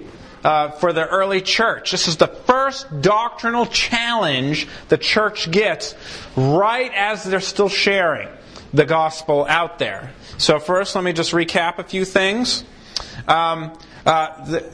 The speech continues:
Acts was written by Luke, who also wrote the Gospel of Luke. He was a physician. He was well educated and is considered a very accurate church historian. So the book of Acts, the book of Luke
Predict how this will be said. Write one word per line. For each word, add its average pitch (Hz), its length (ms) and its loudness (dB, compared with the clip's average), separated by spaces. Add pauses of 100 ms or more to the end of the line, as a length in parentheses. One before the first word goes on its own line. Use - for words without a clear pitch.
(160)
Acts 165 340 0
was 180 160 -6
written 185 280 0
by 165 220 2
Luke, 180 320 0
who 165 140 2
also 160 300 2
wrote 165 240 0
the 147 100 0
Gospel 160 520 0
of 156 100 -4
Luke. 208 300 2
He 151 140 2
was 139 180 0
a 139 60 0
physician. 170 540 0
He 190 120 0
was 147 180 0
well 165 240 4
educated 190 640 0
and 156 140 -2
is 147 120 -4
considered 165 480 0
a 151 80 2
very 156 380 0
accurate 165 540 -2
church - 380 0
historian. 139 760 0 (320)
So - 160 4
the 180 100 0
book 226 220 0
of 226 100 0
Acts, 226 640 -2 (280)
the 165 100 6
book 196 380 0
of 160 260 2
Luke 226 540 0